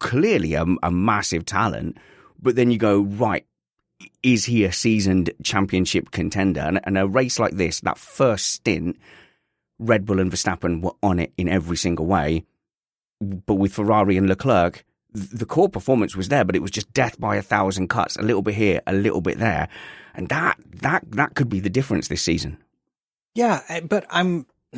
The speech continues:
Speaker 2: slightly less inclined to say that it's Leclerc the driver, and I'm more slightly inclined to say that it's the Ferrari ability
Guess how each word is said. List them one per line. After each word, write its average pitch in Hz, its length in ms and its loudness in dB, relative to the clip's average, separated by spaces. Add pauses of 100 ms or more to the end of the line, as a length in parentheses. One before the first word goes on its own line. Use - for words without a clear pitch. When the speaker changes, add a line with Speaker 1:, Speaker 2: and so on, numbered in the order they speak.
Speaker 2:
slightly 208 500 0
less 151 240 0
inclined 135 400 2
to 139 60 0
say 139 200 2
that 123 140 2
it's - 180 -4
Leclerc 139 460 -2
the 131 100 -2
driver, 113 580 0
and 147 100 4
I'm 123 180 0 (260)
more 139 260 2
slightly 127 420 0
inclined 120 440 -4
to 110 60 -6
say 117 280 0
that 110 300 -2
it's - 220 -2
the 123 120 -4
Ferrari 131 640 2 (800)
ability 139 560 2